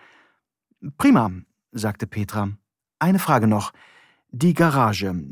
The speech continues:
gehört die womöglich Ihnen und meinen Sie, unser Wohnmobil würde da reinpassen?" Agnes sagte, das sei keine Garage, sondern ein Bootshaus, das sie allerdings zur Garage umgebaut habe, da sie von Booten die Nase voll habe.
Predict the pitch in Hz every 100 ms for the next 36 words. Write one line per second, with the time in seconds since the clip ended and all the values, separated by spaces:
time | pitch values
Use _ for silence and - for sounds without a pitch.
0 | 62 - - 143 139 170 185 170 165 160
1 | 165 - 139 170 220 208 - 147 120 120
2 | 123 165 151 160 - 147 139 110 120 151
3 | 156 131 151 143 147 147 123 120 110 139
4 | 185 240 _ _ _ _ _ _ _ _
5 | _ _ _ _ _ - 127 135 117 120
6 | 110 - 101 101 - 107 101 107 104 104
7 | 101 104 110 104 98 104 104 87 104 95
8 | 139 143 - 101 104 - _ - - -
9 | - 135 - 135 131 135 - 131 117 110
10 | 113 117 151 160 117 104 104 - 107 107
11 | 123 113 104 107 110 104 92 110 113 120
12 | 120 120 113 107 110 107 - 147 113 92
13 | 90 82